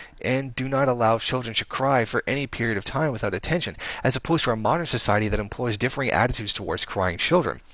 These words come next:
and largely sees public breastfeeding as a semi-sexual abomination.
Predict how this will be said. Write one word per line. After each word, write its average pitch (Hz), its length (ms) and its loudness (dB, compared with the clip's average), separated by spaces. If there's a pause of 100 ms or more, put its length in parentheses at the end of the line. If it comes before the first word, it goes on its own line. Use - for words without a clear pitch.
(340)
and 139 160 -4
largely 214 320 2
sees 147 320 2
public 156 380 0
breastfeeding 117 600 2
as 104 160 0
a 104 80 -2
semi-sexual 123 1080 0
abomination. 95 800 2